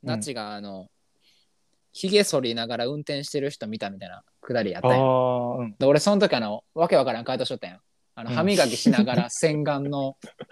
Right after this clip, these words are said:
Speaker 1: <laughs> ほんまやな。
Speaker 2: 洗顔を、
Speaker 1: うんうんうん。
Speaker 2: あ、ま、何？せ-、洗顔フォームを
Speaker 1: うん。
Speaker 2: 収納してるボ-、なんか箱を、こ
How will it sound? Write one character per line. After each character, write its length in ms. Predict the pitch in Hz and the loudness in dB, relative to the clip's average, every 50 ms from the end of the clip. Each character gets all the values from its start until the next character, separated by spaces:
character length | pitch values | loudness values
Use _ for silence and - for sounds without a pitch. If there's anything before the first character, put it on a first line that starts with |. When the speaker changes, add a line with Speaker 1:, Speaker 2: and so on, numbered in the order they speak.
| 269 | -10
Speaker 1:
<laughs> 440 | 277 277 277 254 226 196 196 156 - | -8 -8 -6 -6 -6 -8 -8 -6 -2
ほ 120 | - 127 | 0 0
ん 160 | 120 123 117 120 | 0 2 0 2
ま 160 | 143 170 180 | 4 4 4
や 60 | 139 | 4
な。 420 | 117 104 104 104 101 98 95 95 _ - | 2 0 -2 -2 -4 -6 -8 -10 _ -10
Speaker 2:
洗 360 | - - 165 165 170 165 160 | -4 -2 0 0 0 0 0
顔 540 | 160 156 156 156 160 156 156 156 156 156 160 _ _ | 0 0 0 0 -2 -4 -4 -4 -6 -8 -10 _ _
を、 340 | 175 170 160 131 104 - - _ _ _ _ _ _ _ _ | 4 4 6 4 2 0 -6 _ _ _ _ _ _ _ _
Speaker 1:
う 60 | 127 | -4
ん 60 | 120 117 | -4 -2
う 0 | |
ん 340 | 113 113 110 110 107 104 | -4 -6 -6 -6 -6 -8
う 20 | 101 | -8
ん。 60 | 101 - _ _ _ _ _ _ _ _ _ _ _ | -10 -16 _ _ _ _ _ _ _ _ _ _ _
Speaker 2:
あ、 100 | - 110 | -14 -10
ま、 200 | 107 110 113 120 170 - | -10 -10 -10 -12 -12 -12
何？ 300 | 123 107 95 113 139 - | -10 -10 -10 -10 -12 -14
せ-、 220 | _ - - 143 - 143 | _ -12 -12 -12 -12 -10
洗 220 | - 147 135 135 | -6 -6 -4 -4
顔 160 | 127 131 127 | -4 -4 -2
フ 100 | 131 - | 0 2
ォ 120 | 139 123 107 | 2 2 2
ー 20 | |
ム 100 | 98 98 | 0 -2
を 260 | 101 120 127 110 - - _ _ _ _ _ _ _ _ | 0 0 0 0 0 -4 _ _ _ _ _ _ _ _
Speaker 1:
う 40 | - | -8
ん。 40 | 117 | -6
Speaker 2:
収 220 | 110 104 139 131 | 0 0 2 2
納 140 | 127 123 127 | 2 0 -2
し 80 | 127 - | 0 0
て 80 | 135 | 2
る 100 | 120 120 | 4 4
ボ-、 220 | 107 127 131 - - _ _ _ _ _ _ _ _ | 4 4 2 0 -2 _ _ _ _ _ _ _ _
な 140 | 117 110 101 | -8 -6 -6
ん 20 | |
か 60 | - | -6
箱 440 | - - 123 - 120 117 123 117 98 | -4 -4 -4 0 4 4 6 6 4
を、 140 | 90 - _ _ | 2 -2 _ _
こ 220 | - - 107 101 | -6 -4 -2 -2